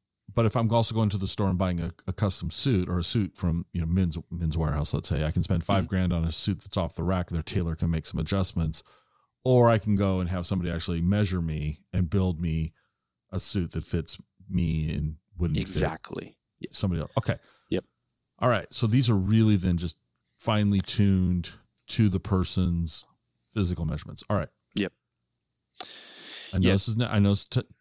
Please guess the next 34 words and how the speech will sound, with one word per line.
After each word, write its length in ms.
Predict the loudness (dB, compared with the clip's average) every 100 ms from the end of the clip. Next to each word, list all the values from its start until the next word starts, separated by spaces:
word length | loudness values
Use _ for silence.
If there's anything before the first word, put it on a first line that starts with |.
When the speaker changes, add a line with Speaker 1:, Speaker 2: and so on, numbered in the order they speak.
| _
Speaker 1:
there, 120 | -2 -2
this, 300 | -2 0 0 2
I'm 200 | 4 4
not, 200 | 4 0
is 140 | 0 0
that, 220 | 0 -2 -2
like, 160 | -2
what 160 | 0 2
do 60 | 4
these 180 | 4 4
things 180 | 2
co-, 140 | 2 2
I'm 140 | 4
just 140 | 4 4
curious. 200 | 2 2
So 220 | 0 -2 -8 -16 -6 4
what 220 | 4 6
does 200 | 4 4
a, 100 | 2 -2 _ _ 0
a, 80 | 0 0 -12 -4
a 80 | 0
bespoke 720 | 2 2 2 2 2 2 -8 -18 _ -20 _
custom 580 | 0 4 4 4 4 4
frame, 920 | -2 -4 2 4 6 4 4 4 0 -2
what's 220 | -4 0
the 100 | 2
range 640 | 2 2 2 4 2 2 -2
here? 260 | -6 -10 -16 _ _ _ _ _ _ -14 -14 -16 -16 -20 _ _ _ -16 -6
Speaker 2:
That's 280 | -2 -2 -2
the 100 | -4
thing 260 | -4 -2
that's, 280 | -2 -4 -6
that's, 500 | -4 -4 -2 -4 -2
um, 560 | -2 -2 -4 -6 -12